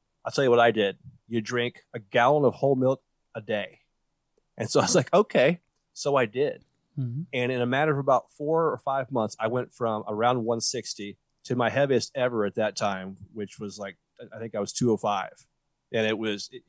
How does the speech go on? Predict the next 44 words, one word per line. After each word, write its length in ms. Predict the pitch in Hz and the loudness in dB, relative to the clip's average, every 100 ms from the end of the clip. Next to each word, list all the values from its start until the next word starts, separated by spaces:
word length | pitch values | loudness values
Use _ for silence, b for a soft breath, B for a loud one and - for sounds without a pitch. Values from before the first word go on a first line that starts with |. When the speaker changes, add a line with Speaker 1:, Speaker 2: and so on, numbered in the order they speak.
| _ | _
Speaker 1:
it 100 | - | -12
happened 400 | - 131 123 110 | -2 0 2 2
within 300 | 113 107 110 | 0 -2 -4
that 180 | 104 107 | -4 -4
short 340 | - 120 117 - | -4 -2 -2 -4
span 300 | - 110 104 | -8 -8 -8
of 80 | |
time 340 | - 113 101 98 | -10 -12 -10 -6
Speaker 2:
Mm-hmm. 240 | 131 131 143 - _ | -6 -6 -12 -16 _
Speaker 1:
because 380 | 123 - 123 110 | -12 -4 -4 -4
of 160 | 104 110 | -6 -8
milk, 240 | 98 90 _ _ _ | -12 -12 _ _ _
Speaker 2:
Mm-hmm. 40 | 123 | -4
Speaker 1:
whole 200 | 120 110 | -2 -2
milk. 280 | 104 101 _ _ _ | -6 -12 _ _ _
Speaker 2:
Yeah. 180 | 147 123 - _ | -6 -6 -8 _
Speaker 1:
And 80 | 104 | -6
I 80 | 107 | -4
mean, 100 | 113 | 0
I, 120 | 113 120 | 0 0
I 100 | 120 123 | 2 0
was 120 | 117 | 0
drinking 280 | 123 117 113 | -2 -6 -8
it 80 | 117 | -10
like 140 | - | -8
it 40 | 117 | -10
was 120 | 110 | -8
going 240 | 117 107 | -8 -6
out 100 | 104 | -8
of 60 | 101 | -10
style 300 | - 135 117 | -4 0 0
because 220 | 110 110 | -2 -8
I 80 | 104 | -6
was 120 | 117 | -6
trying 380 | - 165 190 170 | -6 -4 -2 -4
to 140 | 135 117 | -6 -8
repair 400 | 110 - 127 117 | -8 -4 -2 -2
myself, 440 | 95 92 98 98 | -2 -6 -8 -10
but 80 | 110 | -14
I 40 | 113 | -16
kind 240 | - 151 | -10 -8
of 80 | 123 | -2
overdid 480 | 117 110 92 107 | 0 0 -4 -6
it. 120 | 87 | -6